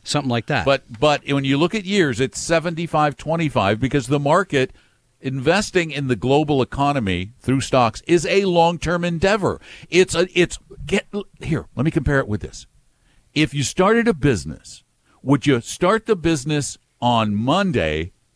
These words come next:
Speaker 2: and sell it on Thursday? No. You, you would, when you invest in a business, you invest for the long haul. It takes time to build wealth, to get customers, to grow your company.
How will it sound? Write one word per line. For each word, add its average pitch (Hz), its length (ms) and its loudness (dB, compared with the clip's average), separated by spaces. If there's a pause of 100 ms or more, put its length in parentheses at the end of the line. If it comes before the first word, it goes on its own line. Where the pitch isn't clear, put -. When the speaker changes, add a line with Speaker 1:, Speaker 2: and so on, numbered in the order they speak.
(240)
Speaker 2:
and 123 300 -2
sell 139 380 0
it 147 80 2
on 147 140 2
Thursday? 90 720 -4 (1300)
No. 165 600 0 (400)
You, 151 320 0 (100)
you 156 140 -2
would, 151 180 -2 (100)
when 147 180 -2
you 147 140 0
invest 147 420 0
in 190 80 2
a 175 80 0
business, 131 480 2
you 151 160 -2
invest 151 500 0
for 143 120 -2
the 147 160 0
long 160 460 0
haul. 117 380 2
It 147 220 -8
takes 185 400 -4
time 87 400 -4 (280)
to 175 120 2
build 160 480 2
wealth, 98 480 0 (220)
to 160 100 -4
get 143 420 0
customers, 139 720 -4
to 175 160 -2
grow 143 400 2
your 185 160 0
company. 117 540 -2